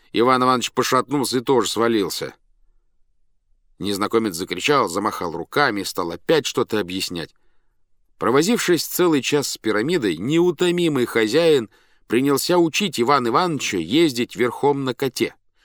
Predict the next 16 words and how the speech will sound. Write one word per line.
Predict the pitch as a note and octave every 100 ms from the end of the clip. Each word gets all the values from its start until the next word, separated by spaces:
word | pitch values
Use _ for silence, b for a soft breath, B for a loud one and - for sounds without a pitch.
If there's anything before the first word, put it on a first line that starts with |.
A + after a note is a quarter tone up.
| _ -
Потом | A#2 - F3
стал | D#3 - E3+ F3+ C#3+
учить | D#3 - F3+ -
кота | D3 D#3 C3+ D#3+
курить | - F3+ F3+ E3+ - - _ _ _ _ _ _ _
и | E2
тому | - G#2+ G2+ C#3+
подобное. | - F2+ D2 C#2 - C2 - - _ _ _ _ _ _ _ _ _
Учение | G#2+ B2 - F3+ E3+ D#3 C#3+
кончилось | D3 D#3 - C3+ B2 -
тем, | D#3 D#3+
что | C#3 C3+
незнакомец | A#2+ A2+ A#2 A2+ C3+ B2 G#2+ -
вытер | G#2+ F#2+ F#2+ E2
со | - E2+
лба | D2+ D2